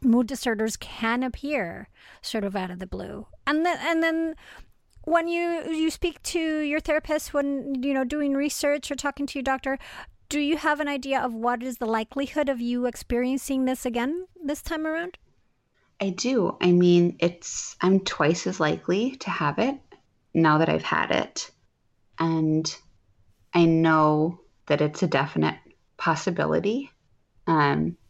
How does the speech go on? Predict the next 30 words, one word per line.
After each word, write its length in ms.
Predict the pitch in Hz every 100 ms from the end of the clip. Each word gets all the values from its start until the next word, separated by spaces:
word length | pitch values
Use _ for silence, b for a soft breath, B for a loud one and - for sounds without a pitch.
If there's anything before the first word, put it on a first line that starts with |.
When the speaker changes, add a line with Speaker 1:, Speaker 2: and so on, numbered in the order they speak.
| -
Speaker 2:
but 120 | -
it's 160 | 247 -
less 180 | 269
scary 840 | - - - 175 151 135 143 165 B B B B B B B _ _
than, 320 | 170 160 156 -
I, 320 | - - - -
I 60 |
feel 320 | 208 - 269
less 240 | 240 175 175
scared 440 | - 156 135 143
than 100 | 143
I 120 | 139
thought 340 | 147 - - -
that 100 | -
I 100 | 147
would. 440 | - - - - - _ - - b b b b _ _ _ _ _ _ _ - _
Because, 840 | 185 - 175 156 151 - - - - _ _ _ _ _ _ _ _ _ _
I 60 | 170
mean, 360 | 170 165 165 B B B B B _ _
I've 160 | 165 156 - _ -
kind 240 | - 208 175
of, 120 | 175 -
I've 160 | 170
made 280 | 180 190 214
it 200 | 233 -
through 480 | - 180 170 156 196 B B B -
and 120 | 208
not, 280 | 202 202 -
woohoo, 600 | 247 392 415 403 392 320 - B B B 320
that, 220 | - 196